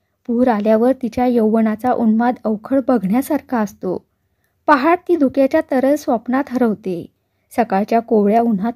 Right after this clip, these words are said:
तिला लेकुरवाळीचे वात्सल्य लाभते. सूर्य माथ्यावर आल्यावर ती अन्नपूर्णा गृहिणी दिसते. सायंकाळी ती स्तोत्र पाठ करते. मध्यरात्री भीषण मुग्धा बनते.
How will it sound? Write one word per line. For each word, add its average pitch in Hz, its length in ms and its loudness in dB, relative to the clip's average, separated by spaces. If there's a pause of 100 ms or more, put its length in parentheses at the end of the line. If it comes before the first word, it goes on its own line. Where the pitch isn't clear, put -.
तिला 254 200 -2
लेकुरवाळीचे 233 760 0
वात्सल्य 247 680 0
लाभते. 196 580 -4 (560)
सूर्य 359 400 4
माथ्यावर 302 520 2
आल्यावर 294 420 2
ती 339 280 -2
अन्नपूर्णा 294 760 2
गृहिणी 247 420 0
दिसते. 220 580 -4 (600)
सायंकाळी 220 640 2
ती 240 200 -4
स्तोत्र 233 460 -2
पाठ 226 340 -6
करते. 202 520 -10 (560)
मध्यरात्री 320 720 2
भीषण 294 400 0
मुग्धा 285 420 0
बनते. 220 540 -2